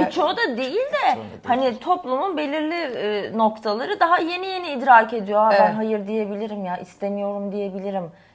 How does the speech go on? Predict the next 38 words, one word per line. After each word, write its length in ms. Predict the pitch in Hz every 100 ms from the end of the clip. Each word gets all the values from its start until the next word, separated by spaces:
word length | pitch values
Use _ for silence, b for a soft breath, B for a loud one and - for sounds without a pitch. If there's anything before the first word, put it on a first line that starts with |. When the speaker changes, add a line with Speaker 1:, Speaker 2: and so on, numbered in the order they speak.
| _
Speaker 2:
cinsel 440 | 170 170 170 170
anlamda 500 | 165 165 165 160 160
partnerime, 600 | 165 180 - 175 170 170 165 B B
her 220 | 196 196
zaman 280 | 190 190 190
istemek 400 | 190 190 185 180
zorunda 440 | 180 170 185 185
değilim" 360 | 196 208 196 165 b b
mi? 140 | 180 202 254 175 B B B
Speaker 1:
Tabii. 120 | 190
Speaker 2:
Yeni 240 | 240 254 330
idrak 460 | 226 220 190 180
ediyor. 380 | 175 147 143 85 - -
Speaker 1:
Evet, 220 | 185 - -
iletişim 600 | 202 185 185 185 - 196
olmadığı 500 | 180 185 180 156 170
sürece 520 | 165 175 175 175 220
zaten 560 | 220 185 175 - 208 220 - -
hiçbir 180 | -
şekilde 540 | - 185 - 160 156 190
karşı 360 | - 170 -
tarafta 420 | - 170 165 - 185
bunu 200 | 277 208
anlamayacak 600 | 190 185 170 160 233 302
ve 60 |
Speaker 2:
Tabii. 120 | 202
Speaker 1:
biter 320 | 202 208 185 151
bu 80 |
yani. 360 | 147 139 - - - B
Speaker 2:
Evet. 100 | 180 B 151 B B -
Speaker 1:
Ee, 420 | 190 190 185 175
şimdi 400 | 175 - 226 214
de 120 | 247
dedik 340 | 214 196 226 -
bir 80 | 208
hizmet 640 | 190 190 214 214 - 165
verici 360 | 180 170 151 151
var, 320 | 165 208 220